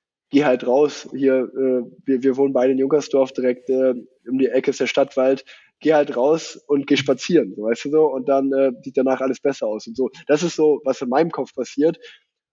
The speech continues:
Und das ist ja mal auch das Pro-, äh, oder nicht das Problem, aber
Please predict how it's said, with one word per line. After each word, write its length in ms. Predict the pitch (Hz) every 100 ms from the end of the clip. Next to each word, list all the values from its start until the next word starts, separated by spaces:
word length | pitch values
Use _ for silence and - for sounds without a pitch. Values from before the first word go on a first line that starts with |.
| -
Und 80 |
das 100 | 135
ist 80 | 156
ja 120 | 160 160
mal 140 | 151
auch 100 | 139
das 180 | 139 127
Pro-, 200 | - 127
äh, 260 | 120 127 104 -
oder 100 | 107
nicht 140 | 113
das 100 | 123 -
Problem, 460 | 110 107 123 151
aber 300 | 123 123 117